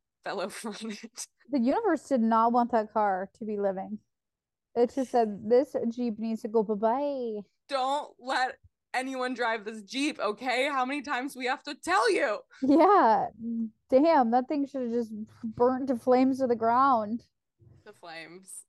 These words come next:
Speaker 1: I mean, it did, and then it survived, and then, and then it didn't.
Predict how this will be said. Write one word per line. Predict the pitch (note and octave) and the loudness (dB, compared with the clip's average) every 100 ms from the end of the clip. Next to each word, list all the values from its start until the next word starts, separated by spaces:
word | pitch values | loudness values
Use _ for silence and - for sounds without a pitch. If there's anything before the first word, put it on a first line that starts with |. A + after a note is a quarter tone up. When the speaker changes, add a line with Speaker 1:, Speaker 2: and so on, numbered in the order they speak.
| - | -14
Speaker 1:
I | G3 | -12
mean, | G3+ F#3+ F3+ - | -10 -12 -14 -16
it | G3 | -10
did, | C4+ G#3+ F3 F#3 G#3 _ | -6 -6 -6 -12 -20 _
and | - F#3 | -16 -12
then | F#3+ | -12
it | G3+ - _ | -12 -14 _
survived, | - C#4 A3 F3 F3 F#3 _ _ - | -20 -12 -8 -6 -8 -12 _ _ -16
and | G#3+ | -14
then, | G#3 G#3 G#3+ _ _ _ _ _ _ _ - | -12 -14 -18 _ _ _ _ _ _ _ -16
and | A3 | -12
then | |
it | A#3 G#3 | -12 -12
didn't. | D#3 D#3+ - _ | -14 -14 -18 _